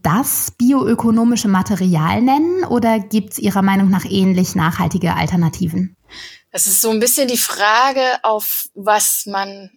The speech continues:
Speaker 2: anspricht. Wenn ich einen, im Gebäudekontext darüber nachdenke,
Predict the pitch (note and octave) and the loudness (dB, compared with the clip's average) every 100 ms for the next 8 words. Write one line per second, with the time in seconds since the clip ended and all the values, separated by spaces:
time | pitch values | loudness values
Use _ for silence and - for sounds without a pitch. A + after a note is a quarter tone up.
0 | - F3+ F#3 - - E3+ - E3+ F3 F3 | -6 -4 -2 -4 -8 -12 -14 -14 -10 -6
1 | F3+ F3 F3 F3 F#3+ F3+ D3 D#3+ A3+ C4 | -6 -8 -14 -16 -12 -10 0 2 4 2
2 | B3+ A#3+ B3 A#3 A#3 - - G#3+ G3+ F#3+ | 0 -2 0 -4 -2 -2 0 0 -2 0
3 | F#3+ G#3+ - G#3+ G#3+ G#3 | 0 0 -4 -4 -4 -8